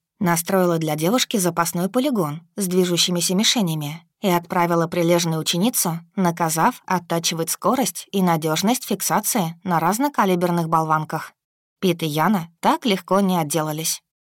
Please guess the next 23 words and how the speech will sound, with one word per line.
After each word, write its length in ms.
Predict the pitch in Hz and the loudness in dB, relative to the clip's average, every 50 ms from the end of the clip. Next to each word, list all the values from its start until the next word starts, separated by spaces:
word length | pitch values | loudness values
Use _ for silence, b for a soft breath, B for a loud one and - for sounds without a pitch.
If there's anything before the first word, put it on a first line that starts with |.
| _ | _
Слабосильный 800 | - - - 190 170 160 160 160 165 - - 208 190 180 175 170 | -8 -2 0 0 2 2 2 0 2 2 2 2 2 2 2 2
Сирен 460 | 165 - - 160 160 175 190 233 233 - _ | 2 0 0 0 0 0 0 0 -2 -4 _
и 100 | - 196 | -4 -2
человеческая 720 | 185 - 185 180 175 170 180 180 - 185 175 - - 175 165 | 0 2 2 2 2 2 2 0 0 -2 -2 -2 -2 -2 -2
девушка 600 | 160 170 202 240 240 190 165 - - 156 151 165 - | 0 0 0 2 2 0 0 -2 -6 -10 -12 -12 -12
были 340 | - 170 180 190 185 185 175 | -8 -2 0 2 2 2 0
признаны 520 | 170 180 175 208 220 233 214 185 170 170 170 | 0 -2 -2 0 0 2 2 2 2 0 0
условно 540 | 170 185 180 - 170 170 170 180 196 185 170 | -2 -4 -4 -2 0 0 2 2 2 0 0
годными 560 | 160 165 214 254 254 269 233 180 160 160 - _ | 2 2 2 2 2 2 2 0 -2 -4 -8 _
к 80 | - - | -4 0
военному 580 | 170 165 160 165 - 302 320 285 220 175 160 | 0 0 2 0 -2 -2 -2 -2 0 0 -2
делу. 360 | 147 151 165 156 143 143 156 - _ _ _ _ _ _ _ _ _ _ _ | -2 -2 -4 -4 -4 -6 -10 -14 _ _ _ _ _ _ _ _ _ _ _
Ясное 480 | _ 180 156 151 156 - - 185 190 208 | _ -4 -2 0 0 0 0 0 2 2
дело, 420 | 220 220 247 226 180 147 139 156 - _ _ - | 2 2 0 0 0 -2 -6 -10 -14 _ _ -2
учить 420 | 220 180 170 - - 214 214 - | 0 0 2 2 0 0 0 -2
их 100 | 185 165 | -2 -2
с 100 | - - | 0 0
азов 340 | 180 160 160 180 196 214 - | 0 0 2 0 0 2 0
обращаться 580 | 208 170 160 165 170 - - 196 208 208 - | -2 0 0 -2 -2 0 0 0 0 -2 -2
с 100 | 196 - | -4 -4
оружием 440 | 180 165 180 185 185 196 190 170 165 | -2 0 2 2 2 2 2 2 2
ближнего 480 | 160 165 175 180 - 180 165 151 156 151 | 2 2 2 2 2 0 -2 -2 -4 -4
боя 360 | 147 156 170 233 226 170 170 | 0 2 2 2 2 0 -4